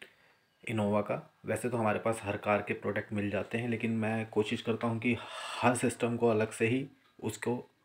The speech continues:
mention करूँ ताकि कोई confusion ना रह जाए। जिसको जो कार का चाहिए होगा customer को, वो मुझसे उस कार के लिए बात कर सकता है।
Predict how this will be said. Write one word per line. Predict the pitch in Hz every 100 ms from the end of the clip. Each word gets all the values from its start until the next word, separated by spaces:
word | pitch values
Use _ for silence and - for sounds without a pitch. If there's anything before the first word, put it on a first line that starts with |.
| _ _
mention | 104 104 104 127 120
करूँ | 120 139 - - - - _ _
ताकि | - -
कोई | - 143
confusion | - 120 135 120 127
ना | 123
रह | 117 110
जाए। | 117
जिसको | 113 117 -
जो | 117 113
कार | 110 110 110
का | 113
चाहिए | 107 107
होगा | 113 107 113
customer | 113 110 120 110
को, | 113
वो | 117 113 110 110
मुझसे | 107 -
उस | 107 101
कार | 92 95 -
के | 147 139 - - - - -
लिए | 208 - - _ - - - -
बात | 113 - -
कर | -
सकता | - - - 107
है। | 104